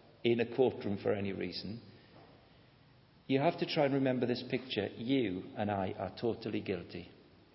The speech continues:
And we deserve to be sent down, and the punishment is hell. But the very judge, the lawmaker,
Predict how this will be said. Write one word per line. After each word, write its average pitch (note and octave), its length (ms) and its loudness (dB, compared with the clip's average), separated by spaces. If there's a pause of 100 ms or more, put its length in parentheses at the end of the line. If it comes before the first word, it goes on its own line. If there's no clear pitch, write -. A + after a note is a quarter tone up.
(500)
And G#2+ 180 0
we G#2+ 80 0
deserve A2+ 480 2
to C3 40 -4
be B2 140 -2
sent A#2 420 2
down, F#2+ 220 0
and G2 100 -4
the G2 60 -4
punishment G2 560 -6
is F#2 180 -6
hell. F#2 300 -4 (1600)
But - 120 2
the A#2+ 80 4
very C3+ 400 6
judge, B2 340 6 (240)
the A2+ 60 0
lawmaker, A#2+ 840 6